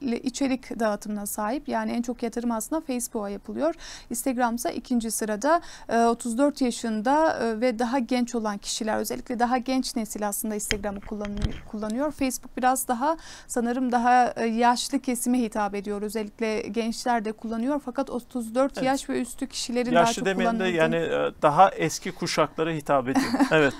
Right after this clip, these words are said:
Speaker 2: doğru.
Speaker 1: Fakat ama, e, en çok da Facebook'un, e, kullanıldığını, en, en çok kullanıcıya sahip olan bir sosyal medya ağının, e, lider
Speaker 2: Tabii ki.
Speaker 1: sosyal medya ağı olduğunu hatırlatmakta fayda var.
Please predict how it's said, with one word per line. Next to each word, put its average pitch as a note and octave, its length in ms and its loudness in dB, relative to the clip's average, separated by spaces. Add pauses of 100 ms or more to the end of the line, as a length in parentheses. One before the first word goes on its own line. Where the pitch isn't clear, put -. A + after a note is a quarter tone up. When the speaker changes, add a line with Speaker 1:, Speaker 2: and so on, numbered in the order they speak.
Speaker 2:
doğru. D3+ 80 6
Speaker 1:
Fakat C4+ 360 8
ama, D#4 280 6
e, - 220 2
en C4 400 6
çok D4+ 260 -2
da E4 100 4
Facebook'un, C#4 800 2
e, A#3 340 4
kullanıldığını, A#3 640 2
en, B3 240 0 (120)
en C4 200 6
çok C4+ 260 2
kullanıcıya A#3+ 580 2
sahip A#3+ 400 4
olan A#3 300 2
bir A#3+ 100 0
sosyal A#3+ 460 2
medya A#3 380 2
ağının, A#3 400 2
e, A3+ 140 0
lider A#3 240 4
Speaker 2:
Tabii A#3+ 80 4
ki. A#3+ 60 -4
Speaker 1:
sosyal A#3 320 0
medya A3+ 320 0
ağı A#3 180 4
olduğunu A#3+ 460 0 (220)
hatırlatmakta A#3 760 0
fayda A3+ 360 0
var. E4 160 6